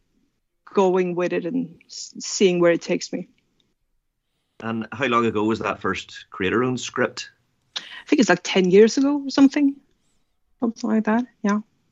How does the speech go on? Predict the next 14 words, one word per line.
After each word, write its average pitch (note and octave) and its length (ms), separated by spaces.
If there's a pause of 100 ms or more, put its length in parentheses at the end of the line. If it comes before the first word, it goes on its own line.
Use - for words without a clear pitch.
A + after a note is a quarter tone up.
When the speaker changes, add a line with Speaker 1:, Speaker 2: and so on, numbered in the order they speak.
(460)
Speaker 2:
Um, B2+ 440
and F#3 280
you've G3 160
been, G3+ 340 (480)
I D#3 80
mean, D#3 160
you, C#3+ 160
you're - 600
no, C#3 100
you're C3+ 140
no C#3+ 80
stranger B2 360
to A#2+ 100
collaboration. G#2+ 840